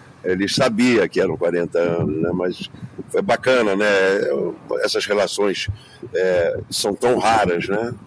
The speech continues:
E, e com esse menino aí é uma referência na minha vida, né? Um carinho muito grande por ele, né?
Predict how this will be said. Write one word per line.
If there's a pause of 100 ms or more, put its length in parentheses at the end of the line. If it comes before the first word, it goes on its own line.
(460)
E,
e
com
esse
menino
aí
é
uma
referência
na
minha
vida, (100)
né? (920)
Um
carinho
muito
grande
por
ele,
né?